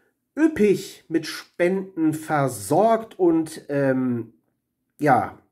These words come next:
man hat, wie gesagt, jede Unsinnigkeit, die da beschlossen worden ist, abgenickt und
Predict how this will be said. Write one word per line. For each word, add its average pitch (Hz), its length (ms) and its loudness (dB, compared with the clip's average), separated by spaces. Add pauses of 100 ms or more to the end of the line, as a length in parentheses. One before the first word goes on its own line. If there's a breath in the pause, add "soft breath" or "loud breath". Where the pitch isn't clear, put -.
(1000)
man 143 180 4
hat, 139 240 0
wie 110 120 -2
gesagt, 127 400 -2
jede 120 200 -2
Unsinnigkeit, 135 800 -2
die 123 80 -4
da 110 100 0
beschlossen 98 640 -6
worden 107 280 -2
ist, - 340 -8
abgenickt 165 600 2 (440 loud breath)
und 156 440 2